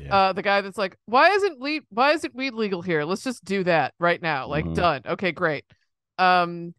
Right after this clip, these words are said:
Speaker 2: I think the only thing that he has standing against him, aside from the fact that the eighty-year-old president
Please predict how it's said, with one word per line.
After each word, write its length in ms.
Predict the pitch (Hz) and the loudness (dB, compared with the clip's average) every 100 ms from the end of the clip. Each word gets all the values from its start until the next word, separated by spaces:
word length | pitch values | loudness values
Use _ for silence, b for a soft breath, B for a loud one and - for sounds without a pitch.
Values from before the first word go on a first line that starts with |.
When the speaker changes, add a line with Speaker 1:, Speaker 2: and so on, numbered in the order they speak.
| _ _ - | _ _ -2
Speaker 2:
I 100 | 233 | 0
think 300 | 311 320 427 | 0 -2 -2
the 140 | 381 | -4
only 320 | 240 254 320 | 0 0 0
thing 480 | 311 285 262 262 247 - 185 | -2 -2 -2 -4 -12 -20 -4
that 180 | 214 208 | -4 -2
he 140 | 226 | -2
has 180 | 233 226 | -2 -2
standing 340 | 240 226 214 | -2 -2 -4
against 340 | 190 214 269 - | -4 -4 -4 -8
him, 80 | |
aside 240 | 202 214 190 | -6 -4 -4
from 120 | 208 | -6
the 60 | 214 | -6
fact 260 | 190 185 - | -4 -4 -6
that 120 | 185 | -8
the 200 | 180 170 | -6 -4
eighty-year-old 520 | 190 202 185 170 - | -4 -2 -2 -2 -4
president 460 | 208 233 226 175 | -2 -2 -2 -6